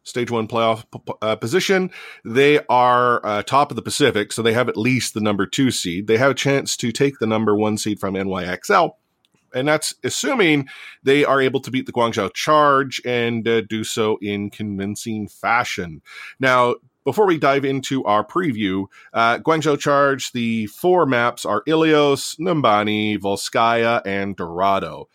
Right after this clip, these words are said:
Now, for those who did not catch the previous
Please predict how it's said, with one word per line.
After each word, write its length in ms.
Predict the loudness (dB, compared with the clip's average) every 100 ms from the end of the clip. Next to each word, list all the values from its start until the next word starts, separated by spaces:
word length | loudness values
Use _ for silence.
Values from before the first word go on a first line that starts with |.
| -20 -20 _
Now, 340 | -4 0 0 -4 _ _ _ _ _
for 120 | 0
those 300 | 4 4 2
who 260 | 0 0 -4 _ _ _
did 160 | 2 4
not 260 | 4 2
catch 460 | 0 2 2 0 -6
the 160 | -4 -6
previous 840 | -6 -2 2 4 2 0 -4 -12